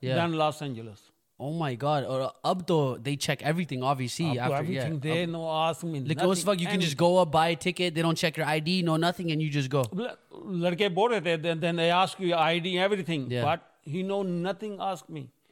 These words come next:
Speaker 1: Wow, तो you got lucky।
Speaker 2: I lucky।
Speaker 1: अगर वो आईडी पूछी तो फिर आप क्या करते?
Speaker 2: मैं कहा, "नहीं है।"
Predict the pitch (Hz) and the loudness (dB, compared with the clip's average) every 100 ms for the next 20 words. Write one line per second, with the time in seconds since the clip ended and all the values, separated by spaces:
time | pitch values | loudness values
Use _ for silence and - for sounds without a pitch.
0 | _ _ _ _ _ _ - 113 123 127 | _ _ _ _ _ _ -14 -2 0 0
1 | 113 120 120 123 135 131 127 165 147 107 | -2 -2 -2 0 0 0 0 -2 -4 -10
2 | _ _ _ 120 123 151 151 147 135 95 | _ _ _ -8 -4 -2 -2 -4 -8 -10
3 | - 143 151 143 143 147 160 175 156 156 | -4 -2 0 2 2 0 -2 -4 -4 -6
4 | 143 151 147 147 127 120 110 104 101 120 | -4 -2 -2 -4 -6 -6 -10 -10 -8 -6
5 | 135 143 143 156 160 | -4 -4 -4 -4 -6